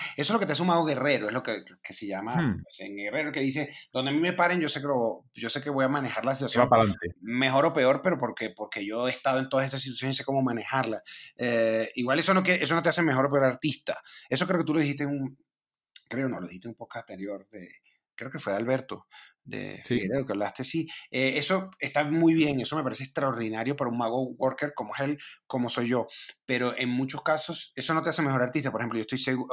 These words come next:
Speaker 1: yo estoy seguro que René Laván lo interrumpían y se emputaba y paraba el show y,
Speaker 2: <laughs>
Speaker 1: eh,
Speaker 2: Ya
Speaker 1: ¿entiendes?
Speaker 2: estaba
Speaker 1: Y
Speaker 2: muy
Speaker 1: eso
Speaker 2: duro.
Speaker 1: no lo hace, <laughs> o sea, es ver-, es decir, esto no hace me-, mejor o peor artista, simplemente hay diferentes tipos y hay diferentes,
Speaker 2: Ujú.
Speaker 1: eh,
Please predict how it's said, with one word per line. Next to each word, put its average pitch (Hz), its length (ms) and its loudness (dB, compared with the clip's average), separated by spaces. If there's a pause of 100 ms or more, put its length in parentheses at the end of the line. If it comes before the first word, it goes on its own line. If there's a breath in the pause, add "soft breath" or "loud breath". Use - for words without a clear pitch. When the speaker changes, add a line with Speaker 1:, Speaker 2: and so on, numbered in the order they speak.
(480 loud breath)
Speaker 1:
yo 123 140 -6
estoy 131 160 0
seguro 143 300 4
que 123 120 0
René 113 280 -2
Laván 135 560 2
lo 127 160 -2
interrumpían 120 680 -2
y 143 100 2
se 135 100 0
emputaba 113 600 0
y 143 80 -2
paraba 104 300 0
el 104 60 -2
show 107 400 2
y, 104 100 2
Speaker 2:
<laughs> 104 120 -2
Speaker 1:
eh, 98 100 -4 (440 loud breath)
Speaker 2:
Ya 104 80 0
Speaker 1:
¿entiendes? - 0 -
Speaker 2:
estaba - 300 4
Speaker 1:
Y 147 120 6
Speaker 2:
muy - 0 -
Speaker 1:
eso 147 180 4
Speaker 2:
duro. - 20 4
Speaker 1:
no 156 120 4
lo 151 160 6
hace, 160 520 4
<laughs> - 240 -2
o 113 40 -6
sea, 104 200 0 (120)
es 117 100 -2
ver-, 131 160 0 (200)
es 135 160 -2
decir, 147 160 0 (560 loud breath)
esto 147 180 2
no 208 80 4
hace 196 140 2
me-, 165 160 2
mejor 160 240 2
o 175 60 2
peor 170 120 4
artista, 143 300 -2
simplemente 156 600 -2
hay 123 120 0
diferentes 135 480 -6
tipos 147 480 -10
y 104 40 -4
hay 101 60 -2
diferentes, 110 560 -6 (180 loud breath)
Speaker 2:
Ujú. 107 220 -8
Speaker 1:
eh, 107 320 -8